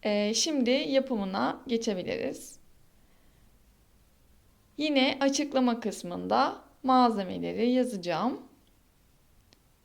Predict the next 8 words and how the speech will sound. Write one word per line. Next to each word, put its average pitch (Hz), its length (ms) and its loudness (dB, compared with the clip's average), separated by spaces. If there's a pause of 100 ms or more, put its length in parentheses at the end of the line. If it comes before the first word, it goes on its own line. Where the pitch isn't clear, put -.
(1900)
Beş 302 320 0
yüz 220 160 -4
gram 196 340 2
kadar 208 480 0 (460)
doğranmış 233 920 4
kuşbaşı 254 840 -2 (280)
tavuğum 233 640 0
var. 208 240 -2